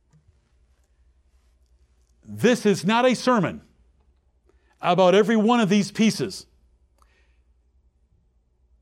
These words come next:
And for you to, and for me to condemn all ankle bracelets.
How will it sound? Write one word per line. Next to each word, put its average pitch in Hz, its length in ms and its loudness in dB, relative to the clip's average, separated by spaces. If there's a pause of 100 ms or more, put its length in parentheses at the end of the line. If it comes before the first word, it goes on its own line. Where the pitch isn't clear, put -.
(320)
And 180 220 0
for 190 240 0
you 233 400 2
to, 190 500 -2 (640)
and 170 160 -2
for 190 100 0
me 233 140 2
to 214 100 0
condemn 202 540 0
all 196 260 2
ankle 208 300 0
bracelets. 143 600 -4